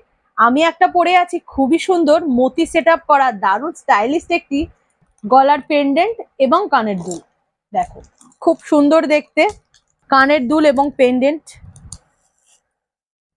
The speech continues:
ঠিক আছে, টার্সেলের কালার চেঞ্জ করে নিতে পারো, অনেক কালারে টার্সেলের, পিঙ্ক, মানে যত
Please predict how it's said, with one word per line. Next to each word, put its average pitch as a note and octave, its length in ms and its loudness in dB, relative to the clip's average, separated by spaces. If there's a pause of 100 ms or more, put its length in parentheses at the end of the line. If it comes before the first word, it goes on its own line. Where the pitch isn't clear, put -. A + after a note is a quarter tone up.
(680)
ঠিক D#4 140 0
আছে, D4 160 0
টার্সেলের D#4 500 0
কালার E4+ 280 2
চেঞ্জ D#4 260 -4
করে E4 160 2
নিতে D#4 220 0
পারো, D#4 200 2
অনেক C#4+ 280 -4
কালারে D4 260 0
টার্সেলের, C#4 480 -2
পিঙ্ক, C#4 440 -4
মানে D4 260 -2 (120)
যত C4+ 240 2